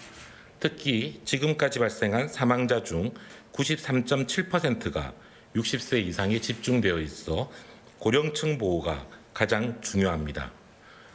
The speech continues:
또한 면역 저하자와 요양병원이나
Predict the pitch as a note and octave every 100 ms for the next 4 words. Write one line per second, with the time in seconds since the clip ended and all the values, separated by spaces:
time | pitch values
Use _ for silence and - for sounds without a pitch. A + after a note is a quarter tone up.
0 | - - A2+ A2 A#2+ - - - G#2 C#3+
1 | - D3 C#3 B2+ F2+ D#2 C2+ - - -
2 | - G2 A#2+ C3+ C#3 C3+ C3+ G2 F2 A#2+